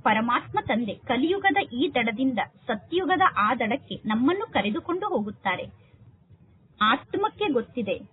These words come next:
ಪರಮಾತ್ಮ ತಂದೆಯನ್ನು ನೆನಪು ಮಾಡಿ ನಾನು ಸತ್ಯುಗದ ದಡದ ಸಮೀಪಕ್ಕೆ ಹೋಗುತ್ತಿದ್ದೇನೆ.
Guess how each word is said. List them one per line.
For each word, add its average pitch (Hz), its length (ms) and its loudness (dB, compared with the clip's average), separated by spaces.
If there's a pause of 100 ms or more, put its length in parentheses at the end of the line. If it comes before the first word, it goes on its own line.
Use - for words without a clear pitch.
(120)
ಪರಮಾತ್ಮ 226 640 2
ತಂದೆಯನ್ನು 311 640 2
ನೆನಪು 233 300 0
ಮಾಡಿ 214 320 0 (120)
ನಾನು 220 300 0 (500)
ಸತ್ಯುಗದ 392 540 2 (120)
ದಡದ 220 240 0 (140)
ಸಮೀಪಕ್ಕೆ 330 600 2
ಹೋಗುತ್ತಿದ್ದೇನೆ. 220 760 -2